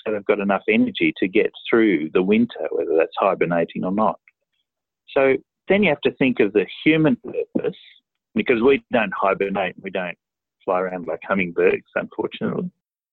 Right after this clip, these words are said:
But the human purpose is that throughout the natural stages of life, we also need energy. Children accumulate fat as infants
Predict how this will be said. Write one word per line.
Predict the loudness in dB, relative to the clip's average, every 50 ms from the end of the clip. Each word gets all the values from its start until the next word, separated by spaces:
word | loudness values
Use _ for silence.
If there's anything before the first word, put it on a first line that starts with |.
| _ _ _ _ _ _
But | 0 0 0 0 -2 _ _ _ _ -4
the | -4 -4 -4 2 2
human | 2 4 4 4 2 2
purpose | -2 -2 -2 -2 -2 _ 2 0 0 0 -4 -16 _ -2 2
is | 4 4 4 2 -2 -8 -20 _ _ _ -2
that | 0 0 0 0 _ _ -10 -10 -8 -8 -2
throughout | 2 2 2 2 2
the | 0 0
natural | 2 2 0 0 -4 -4 -2 -2 -2
stages | -2 -2 0 0 2 2 0 -2 -4 -4 -4
of | -4 -6 -2
life, | 0 0 2 2 0 0 2
we | 2 2 4 4
also | 4 2 2 0 -2 -2 0
need | 0 -2 -4 -2 -2
energy. | -4 -4 -4 -10 -12 -12 -12 -14 -14 -14 _ _ _ _ _ _ _ _ _ _ _ _ _ -6 -2 2
Children | 4 4 4 2 2 0 -2 -2 -2 -4 -10 -14 _ _ _ _ _ -12 -12
accumulate | -12 -12 -12 -4 0 0 2 4 4 4 2 2 0 -4 _ _ -2
fat | 0 0 0 0 -2 -6 -14 -20 _ _ _ _ _ _ _ _ -4 -2
as | -2 0 0 -4 -4 -8 0 2
infants | 4 4 4 0 -4 -4 -2 -2 -2 -2 -6 -14